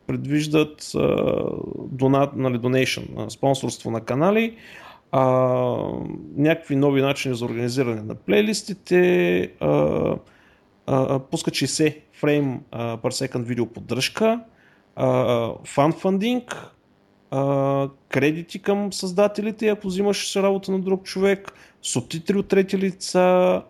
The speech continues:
и въобще някакви такива други глупости. Така че, сега колко ще са добри тия неща, не знам. Общо взето те се опитват да монетизират, т.е. да привлекат повече хора вътре, като монетизират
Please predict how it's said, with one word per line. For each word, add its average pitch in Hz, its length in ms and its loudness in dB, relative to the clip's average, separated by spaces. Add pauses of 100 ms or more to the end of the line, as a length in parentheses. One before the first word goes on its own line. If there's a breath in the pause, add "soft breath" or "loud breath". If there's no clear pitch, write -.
(280)
и 175 840 -2 (400)
въобще 160 260 0
някакви 151 220 2
такива 143 260 0
други 127 200 -2
глупости. - 500 -10
Така 180 260 0
че, 208 280 0 (420 loud breath)
сега 185 160 2
колко 226 240 0
ще - 60 -4
са 170 80 2
добри 175 220 2
тия 180 200 2
неща, 165 300 0
не 135 100 2
знам. 131 320 -4 (600)
Общо 285 220 -2
взето 185 240 0
те 175 120 0
се - 120 -4
опитват 147 400 -4
да 160 260 2 (320)
монетизират, 143 840 4
т.е. 143 100 4
да 131 240 0
привлекат 135 520 -2
повече 123 280 2
хора 123 200 -2
вътре, 147 240 -4
като 139 240 -6
монетизират 131 920 0